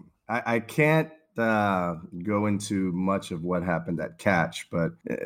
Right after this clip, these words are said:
know your surroundings. You kind of expect that when you go out on a Friday night. What did I see all the way around this weekend?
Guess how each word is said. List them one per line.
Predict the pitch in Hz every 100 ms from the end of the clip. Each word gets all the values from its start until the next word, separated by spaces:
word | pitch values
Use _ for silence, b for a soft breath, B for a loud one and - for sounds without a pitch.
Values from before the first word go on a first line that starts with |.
| -
know | 98 117
your | 110 107
surroundings. | 113 104 98 90 90 90 85 - -
You | 90 87 82
kind | 101 95
of | 90
expect | 87 - 98 85 95
that | 87 85
when | 90
you | 90
go | 87 87
out | 90 90 -
on | 87 90 87
a | 87
Friday | - - 101 95 92
night. | 92 92 98 - - B -
What | 110 117 139
did | 135
I | 127 120
see | - 117 107 98
all | 92 98
the | 95
way | 95
around | 87 85 82 80
this | -
weekend? | - - - -